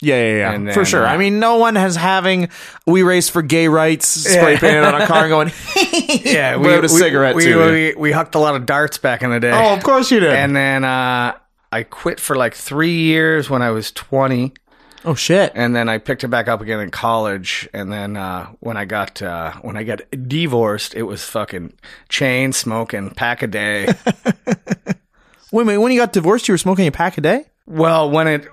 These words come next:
Speaker 2: when things went, uh, when I found out, uh, my wife was, uh, uh,
Speaker 1: Cuckolding you.
Speaker 2: Yeah, having a little extra,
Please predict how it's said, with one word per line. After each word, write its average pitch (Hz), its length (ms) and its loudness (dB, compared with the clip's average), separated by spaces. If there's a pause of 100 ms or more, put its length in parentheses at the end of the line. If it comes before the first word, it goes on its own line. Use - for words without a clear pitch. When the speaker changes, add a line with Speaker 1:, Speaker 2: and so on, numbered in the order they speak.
Speaker 2:
when 156 340 2
things 165 380 2
went, 147 260 0
uh, 135 260 2
when 147 180 0
I 147 100 0
found 151 360 2
out, 139 240 2
uh, 127 200 2
my 127 180 0
wife 127 360 0
was, 120 220 -2
uh, 110 260 0 (460)
uh, 117 240 -2
Speaker 1:
Cuckolding 160 520 2
you. 98 300 0
Speaker 2:
Yeah, 160 340 2
having 160 260 0
a - 20 0
little 147 220 2
extra, 139 460 -2